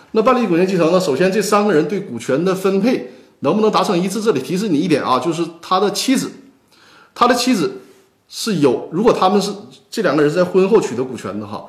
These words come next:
这百分之七十三里面先分出去一半儿是妻子的股权，是因为共同财产嘛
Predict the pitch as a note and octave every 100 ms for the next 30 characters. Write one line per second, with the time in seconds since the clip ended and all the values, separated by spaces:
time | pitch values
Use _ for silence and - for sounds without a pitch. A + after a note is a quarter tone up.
0 | - _ G3 F#3+ - E3 D#3 F#3 F3 F3+
1 | E3+ A#2+ - D#3+ D#3 D#3+ - - E3+ D#3+
2 | D3+ C#3+ G#3+ G#3+ - - - - D3+ -
3 | G#3 E3+ A2+ A2+ G2+ F#2+ G#2 C3 C#3+ D3+
4 | D#3+ C#3+ D3+ E3 E3 B2 C3